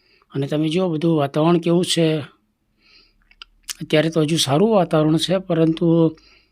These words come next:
હવે પછી જે છે તો જબરજસ્ત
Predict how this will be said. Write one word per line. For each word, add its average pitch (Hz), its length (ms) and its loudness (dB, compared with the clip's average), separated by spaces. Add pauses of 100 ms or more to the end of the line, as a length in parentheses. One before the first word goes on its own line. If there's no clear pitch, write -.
(420)
હવે 147 240 4
પછી 196 300 -2
જે 190 180 0
છે 208 340 2
તો 160 500 0 (100)
જબરજસ્ત 156 560 0